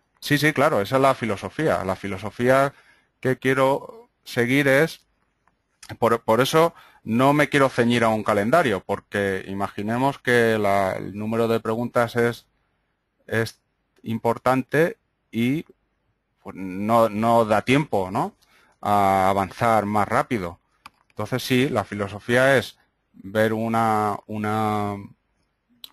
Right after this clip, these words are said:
yo entiendo que lo mejor es hacer un seminario, como estamos haciendo ahora, donde me veríais trabajar, luego me hacéis preguntas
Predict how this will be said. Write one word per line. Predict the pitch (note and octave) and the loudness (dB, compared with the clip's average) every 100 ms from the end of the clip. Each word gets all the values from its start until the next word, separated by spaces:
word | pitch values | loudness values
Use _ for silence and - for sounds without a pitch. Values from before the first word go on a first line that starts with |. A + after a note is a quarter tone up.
| _ _ _ | _ _ _
yo | B2 | -6
entiendo | C3 C#3+ | -2 0
que | B2+ | 2
lo | A#2 | 0
mejor | A2+ - B2 | 0 0 0
es | A#2 | 0
hacer | G#2 A#2 | -4 -4
un | A#2 | -4
seminario, | - A#2+ B2 D#3 F3 G#3 | -4 -2 2 2 2 -2
como | A#2 G#2 | -4 -8
estamos | - A2+ A2 | -6 -8 -8
haciendo | A2 G#2+ A#2 | -8 0 4
ahora, | D3 F3 G3 _ _ _ | 4 2 0 _ _ _
donde | - G#2 G2+ | -6 -4 -2
me | G2+ | 0
veríais | G2 G#2 B2+ G2 - | 0 2 0 0 -4
trabajar, | F#2 F#2+ - C#3 E3+ G#3+ _ _ _ _ _ _ _ _ _ _ | -2 -2 0 2 2 -2 _ _ _ _ _ _ _ _ _ _
luego | - - A#2 B2+ F#2 - | -18 -4 0 2 0 -6
me | F#2+ G2+ | -8 -6
hacéis | - A#2+ | -6 -8
preguntas | - B2 C#3 C#3 - E3 G3+ - | -2 -2 -2 -2 0 0 -2 -12